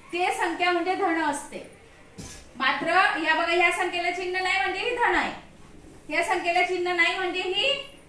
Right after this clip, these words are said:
धन आहे, बरोबर? म्हणजे तुमच्या जो नियम मी सांगितला होता, तो परफेक्ट लक्षात ठेवायला पाहिजे होता की धन धनची बेरीज केली तर काय येतं? धनच संख्या येते, ती धनच येतं, बरोबर?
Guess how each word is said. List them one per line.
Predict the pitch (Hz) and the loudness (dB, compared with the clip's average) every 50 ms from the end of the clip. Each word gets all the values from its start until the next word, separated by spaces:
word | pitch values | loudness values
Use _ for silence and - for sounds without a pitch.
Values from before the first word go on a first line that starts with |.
| - | -8
धन | 247 392 392 392 311 | -2 0 0 2 2
आहे, | 294 - - 233 - - - - - - - - - | 2 2 2 0 -2 -6 -10 -12 -16 -20 -20 -14 -6
बरोबर? | - - - - 605 587 - - - - - - - - - 254 | -2 -2 0 2 2 2 0 -2 -6 -12 -16 -20 -20 -14 -6 -2
म्हणजे | 294 330 330 302 311 381 392 392 415 427 427 427 | 0 0 0 0 2 4 4 4 4 2 0 -2
तुमच्या | 370 370 330 - 381 392 381 392 392 403 440 - 285 269 | -4 -6 -4 0 2 4 4 6 6 4 4 4 2 -2
जो | - 320 359 370 381 370 | -4 -2 0 0 0 0
नियम | 359 330 349 370 415 403 403 415 | 0 0 0 2 2 2 0 -2
मी | 415 | -4
सांगितला | - 370 320 294 302 277 311 330 | -2 0 0 0 0 -2 -2 -2
होता, | 320 320 349 | -2 0 -2
तो | 349 359 359 | -2 -2 -4
परफेक्ट | 370 359 359 349 349 - 427 392 - 359 | -2 0 0 0 0 0 -2 -6 -4 -2
लक्षात | 359 339 339 - - - - | -2 -4 -2 -2 -4 -4 -4
ठेवायला | - 359 285 277 269 | -4 -4 -4 -4 -2
पाहिजे | 269 269 269 262 269 285 311 | 0 2 2 2 2 2 2
होता | 339 - - - - - - - - | 2 2 0 -4 -8 -14 -18 -8 -4
की | 359 392 403 | -2 -2 -2
धन | - 440 - 330 370 392 415 415 | 0 0 2 4 4 4 4 4
धनची | 453 440 359 359 359 359 403 403 | 2 2 4 2 2 2 2 2
बेरीज | 392 349 339 339 339 - - - | 2 2 0 0 -2 -6 -8 -8
केली | 349 320 311 339 359 | -6 -4 -4 -4 -2
तर | - 359 359 370 | -2 0 0 0
काय | - 359 320 320 330 330 | 0 2 2 4 4 4
येतं? | 330 320 320 330 339 359 370 - - - - - - - - - - - - - - - - - - - - - - - - - - - - - - - - - - - - - - - - - 226 | 2 0 0 0 2 4 4 4 2 0 -4 -12 -16 -20 -20 -20 -20 -20 -20 -20 -20 -20 -20 -20 -20 -20 -20 -20 -20 -20 -20 -20 -20 -20 -20 -20 -20 -20 -20 -20 -20 -20 -20 -20 -20 -20 -18 -10 -2
धनच | 226 403 370 392 440 440 427 - | 2 2 4 4 4 4 2 2
संख्या | 381 302 262 254 226 214 | 0 0 0 -2 -4 -4
येते, | 196 190 - - 170 | -4 -6 -6 -8 -10
ती | - - - - - - - - - - | -12 -14 -18 -20 -20 -20 -20 -20 -18 -8
धनच | 226 359 330 349 359 381 381 359 | -4 -2 0 2 2 2 2 2
येतं, | 320 - - 254 262 | 0 -2 -2 -2 -2
बरोबर? | - 339 - - 571 494 - | 0 0 0 0 0 0 -2